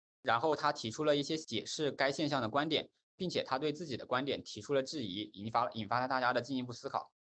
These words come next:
改进点的话，主要也有两个。第一个就是你看完之后，你只知道有 emerge，但是你还是不知道为什么会有 emerge 这种现象，这个是留给大家之后可能很长时间的一段探索。第二个是他的实验，他没有自己训模型，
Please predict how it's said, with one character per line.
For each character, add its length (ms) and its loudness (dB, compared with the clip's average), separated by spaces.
改 140 2
进 160 0
点 180 4
的 60 2
话， 260 6
主 80 0
要 120 6
也 120 4
有 100 4
两 180 2
个。 220 -2
第 140 0
一 40 4
个 100 4
就 120 0
是 60 0
你 100 -2
看 240 0
完 160 2
之 80 -6
后， 140 0
你 100 -2
只 140 -10
知 100 -14
道 180 4
有 200 2
emerge， 520 0
但 140 -2
是 60 -6
你 100 -4
还 160 -4
是 100 -8
不 120 -10
知 100 -8
道 320 6
为 80 0
什 120 0
么 80 -2
会 120 0
有 120 0
emerge 320 -2
这 160 -8
种 100 -4
现 180 -2
象， 300 -2
这 160 -2
个 100 4
是 380 2
留 180 2
给 160 0
大 160 0
家 320 4
之 240 -6
后 400 0
可 140 -8
能 140 -6
很 120 -6
长 160 -4
时 120 -6
间 120 0
的 120 0
一 40 2
段 200 2
探 180 0
索。 180 -6
第 100 4
二 120 8
个 120 6
是 200 2
他 160 0
的 100 6
实 200 0
验， 220 4
他 80 -4
没 80 4
有 100 6
自 120 -4
己 100 -4
训 160 -2
模 160 2
型， 240 -6